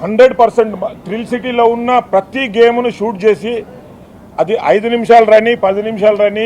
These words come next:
ఇరవై నిమిషాలు రాని, ఎంతనైనా ఉండని పర్వాలేదు. Unlimited space up to ten minutes వరకు ఒక వీడియో, ఒక, ఒక ఛాలెంజ్.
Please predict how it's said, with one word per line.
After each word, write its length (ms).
ఇరవై 160
నిమిషాలు 380
రాని, 220
ఎంతనైనా 460
ఉండని 260
పర్వాలేదు. 460
Unlimited 520
space 280
up 140
to 60
ten 120
minutes 280
వరకు 260
ఒక 120
వీడియో, 380
ఒక, 100
ఒక 220
ఛాలెంజ్. 460